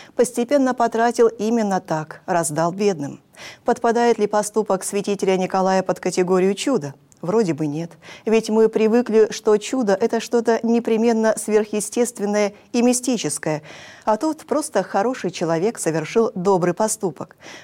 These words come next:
Но разве чудесное всегда необъяснимо? Разве доброта сердца — это не чудо? В творениях святых встречается мысль, что когда Христос насыщает пять тысяч человек пятью хлебами,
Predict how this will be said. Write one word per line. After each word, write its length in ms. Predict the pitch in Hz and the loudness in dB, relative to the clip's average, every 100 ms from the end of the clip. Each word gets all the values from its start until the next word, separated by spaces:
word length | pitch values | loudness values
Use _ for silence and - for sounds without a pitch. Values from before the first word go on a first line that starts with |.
| - | -6
Но 140 | 202 | 0
разве 300 | 196 196 190 | 0 2 0
чудесное 680 | 190 202 180 202 202 185 180 - | 0 0 2 2 2 0 -2 -2
всегда 420 | - 190 180 185 | -2 0 2 2
необъяснимо? 720 | 180 175 185 - 202 208 143 - _ - | 0 0 -2 -4 -4 -4 -6 -14 _ -2
Разве 360 | 233 240 233 226 | 2 2 2 2
доброта 520 | 226 226 226 226 214 | 2 2 0 0 -2
сердца — 560 | - 240 175 - 151 - | 0 0 0 -4 -10 -6
это 220 | 190 170 | -4 -2
не 160 | 170 165 | -4 -4
чудо? 340 | - 214 160 - _ _ - - - | -4 -4 -6 -14 _ _ -20 -20 -18
В 80 | - | -6
творениях 520 | 233 208 202 190 190 | 2 6 6 4 0
святых 420 | - 196 196 220 | 0 0 2 0
встречается 720 | 214 190 185 202 190 185 - 180 | 2 0 2 2 2 2 0 0
мысль, 460 | 196 220 165 151 - | 0 0 -2 -4 -8
что 220 | - 175 | -4 -2
когда 320 | 175 175 175 | 0 0 0
Христос 600 | 170 180 180 - 185 - - - - | 0 0 0 0 0 0 -10 -12 -2
насыщает 720 | 214 226 220 - 220 214 - | 0 0 0 2 2 2 0
пять 300 | - 214 208 | 0 2 0
тысяч 320 | 214 202 196 | -4 -2 -2
человек 500 | - 190 185 190 190 | 0 0 2 2 0
пятью 360 | - 185 185 190 | -2 -4 0 0
хлебами, 580 | 185 185 165 220 165 | 2 2 4 2 0